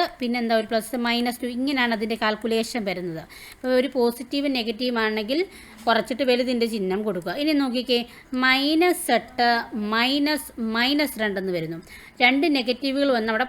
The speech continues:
പോസിറ്റീവ്, അപ്പോൾ മൈനസ് എട്ട് പ്ലസ് രണ്ട് എന്ന് വരുന്നു. അപ്പോൾ എത്രയാണ് വരുന്നതിൻ്റെ ഉത്തരം? ഒരു പോസിറ്റീവ് സംഖ്യയും നെഗറ്റീവ് സംഖ്യയും ഉണ്ട്, വ്യത്യാസം കണ്ടിട്ട് വലുതിൻ്റെ ചിഹ്നം മൈനസ് ആറ് വരുന്നു. ക്ലിയർ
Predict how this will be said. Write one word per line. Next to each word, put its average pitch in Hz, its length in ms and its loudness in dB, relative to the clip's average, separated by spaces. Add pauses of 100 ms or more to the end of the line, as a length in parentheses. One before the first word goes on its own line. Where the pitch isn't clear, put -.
പോസിറ്റീവ്, 214 480 -4
അപ്പോൾ 208 240 -8
മൈനസ് 254 640 0
എട്ട് 233 260 -2 (560)
പ്ലസ് 311 320 4 (220)
രണ്ട് 196 300 2
എന്ന് 196 180 0
വരുന്നു. 160 260 -8
അപ്പോൾ 233 160 -2
എത്രയാണ് 226 340 2
വരുന്നതിൻ്റെ 202 500 -2
ഉത്തരം? 202 240 -2 (360)
ഒരു 208 180 -2
പോസിറ്റീവ് 208 580 -2
സംഖ്യയും 233 420 0 (180)
നെഗറ്റീവ് 214 380 -2 (100)
സംഖ്യയും 220 380 0
ഉണ്ട്, 214 220 2
വ്യത്യാസം 226 640 -2
കണ്ടിട്ട് 202 400 -2 (100)
വലുതിൻ്റെ 180 460 -2
ചിഹ്നം 175 340 -2 (120)
മൈനസ് 175 520 -4 (140)
ആറ് 160 300 -6
വരുന്നു. 151 360 -4 (800)
ക്ലിയർ 208 300 2